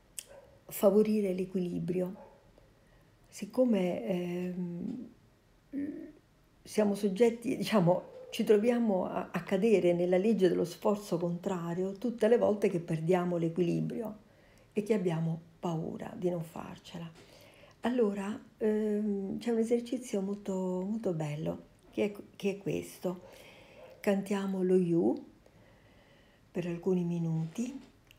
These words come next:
immaginiamo un simbolo divino che voi amate. In questo caso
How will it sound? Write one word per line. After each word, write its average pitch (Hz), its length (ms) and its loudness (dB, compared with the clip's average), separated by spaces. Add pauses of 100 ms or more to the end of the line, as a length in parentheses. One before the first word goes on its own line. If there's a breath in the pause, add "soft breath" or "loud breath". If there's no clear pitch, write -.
immaginiamo 208 1200 -2 (920)
un 226 140 4
simbolo 233 1000 2
divino 180 720 -2 (920)
che 226 100 0
voi 214 240 4
amate. 165 640 -6 (760 loud breath)
In 196 140 -4
questo 202 300 -4
caso 196 640 -4